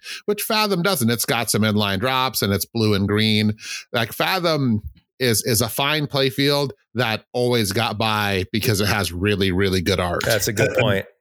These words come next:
Speaker 2: Yep.
Speaker 3: agreed. A-, and I don't care for the
Speaker 1: And, uh,
Speaker 3: music or sound. Well, the sound effects on Fathom nearly as
Speaker 1: Master
Speaker 3: much.
Speaker 1: Fathom, Fathom.
Speaker 3: Yeah, I,
Speaker 1: You know?
Speaker 3: I, yeah, I, if they were,
Speaker 1: So
Speaker 3: if, if they were building Centaur right now, I'd, you know, I'd be selling,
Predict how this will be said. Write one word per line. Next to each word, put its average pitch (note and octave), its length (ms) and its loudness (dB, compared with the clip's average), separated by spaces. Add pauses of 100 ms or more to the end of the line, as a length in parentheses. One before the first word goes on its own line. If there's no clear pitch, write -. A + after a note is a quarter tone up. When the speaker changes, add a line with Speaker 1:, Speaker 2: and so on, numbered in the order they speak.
(120)
Speaker 2:
Yep. G2+ 120 2
Speaker 3:
agreed. A#2+ 320 0
A-, C3+ 160 0
and C3 100 2
I C#3+ 120 2
don't D3+ 180 -2
care A2 260 0
for G#2 60 2
the G#2 100 2
Speaker 1:
And, G#2+ 140 4
uh, G2 220 4
Speaker 3:
music F2+ 140 0
or G#2 100 0
sound. A2+ 340 0
Well, G#2+ 140 2
the G2 100 2
sound B2+ 380 2
effects - 720 -4
on G#2 200 0
Fathom G#2 480 2
nearly B2 220 2
as C#3+ 280 2
Speaker 1:
Master - 80 4
Speaker 3:
much. F#2+ 280 2
Speaker 1:
Fathom, A#2+ 520 0 (120)
Fathom. G2 680 0
Speaker 3:
Yeah, A2+ 300 2
I, A#2 160 0
Speaker 1:
You A#2+ 60 0
know? A2 80 2
Speaker 3:
I, F#2+ 200 2
yeah, A2 280 2
I, G#2+ 480 0
if A2 400 -2
they C#3 100 2
were, C3+ 180 4
Speaker 1:
So - 80 2
Speaker 3:
if, A#2 160 -2 (240)
if A#2 140 -2
they D3+ 100 0
were B2 220 -2
building C3 360 0
Centaur A2+ 460 2
right G2 200 2
now, G2+ 240 2
I'd, F#2+ 300 0 (300)
you G#2+ 140 2
know, F#2+ 220 2
I'd G2+ 200 0
be G2+ 80 2
selling, G2+ 540 0